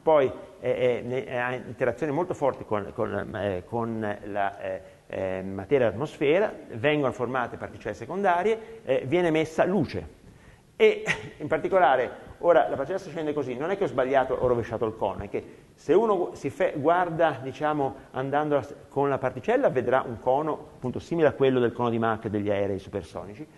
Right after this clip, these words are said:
però quando uno va a vedere a terra cosa, cosa arriva, arriva un, eh, ehm, sciame di, eh, di luce poi in questo caso, eh, eh, ehm, che si allargherà man mano che, eh, si procede con l'interazione della particella con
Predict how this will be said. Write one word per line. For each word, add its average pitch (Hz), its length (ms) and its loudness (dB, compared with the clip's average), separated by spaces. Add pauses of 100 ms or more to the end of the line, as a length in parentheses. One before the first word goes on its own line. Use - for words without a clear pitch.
(300)
però 220 180 6
quando 170 220 2
uno 220 80 4
va 180 80 8
a - 20 2
vedere 160 240 6
a 143 60 6
terra 160 320 4
cosa, 117 220 -4
cosa 135 260 0
arriva, 113 420 -2 (460)
arriva 233 800 2
un, 214 400 6
eh, - 760 0
ehm, 127 520 4
sciame 123 580 0 (340)
di, 165 400 0 (240)
eh, 110 600 2 (160)
di 135 180 2
luce 208 380 6
poi 110 240 6
in 101 80 -4
questo 107 240 -6
caso, 127 680 -2 (180)
eh, 156 100 2
eh, 151 440 6
ehm, 147 340 2
che 208 120 6
si 202 120 4
allargherà 202 840 4
man 202 340 2
mano 208 480 2
che, - 420 0
eh, 139 260 -2
si - 160 -2
procede 156 500 2
con 135 320 0
l'interazione 131 720 0
della 110 100 2
particella 127 560 -4
con 110 460 -6